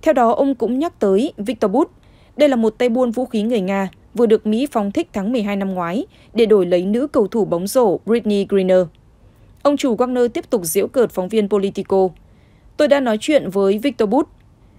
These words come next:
Anh ta sẵn sàng xử lý mọi việc giao hàng, nhưng tôi nghĩ anh là một phần trong phi vụ này, đại diện cho phía Mỹ.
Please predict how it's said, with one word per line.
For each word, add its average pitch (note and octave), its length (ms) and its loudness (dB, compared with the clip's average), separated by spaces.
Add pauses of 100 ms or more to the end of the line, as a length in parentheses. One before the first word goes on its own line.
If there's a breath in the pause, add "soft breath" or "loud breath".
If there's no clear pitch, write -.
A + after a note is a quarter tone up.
Anh C#4+ 140 0
ta C#4 160 0
sẵn C4+ 200 -4
sàng A#3 280 -2
xử G#3 160 -2
lý F#3+ 220 -2
mọi A#3+ 180 -4
việc F#3+ 180 -2
giao G#3+ 160 -2
hàng, F#3 280 -4 (400 soft breath)
nhưng C#4+ 160 -2
tôi C#4+ 100 0
nghĩ C4 360 -2
anh B3+ 200 -2
là G#3+ 80 -2
một A3+ 160 -2
phần F#3+ 240 -2
trong A3 160 -4
phi A3+ 140 -4
vụ G3 160 -4
này, F3+ 260 -4 (160)
đại G3 180 2
diện F#3+ 180 0
cho G#3+ 120 -2
phía F#3+ 160 -2
Mỹ. G3+ 320 -2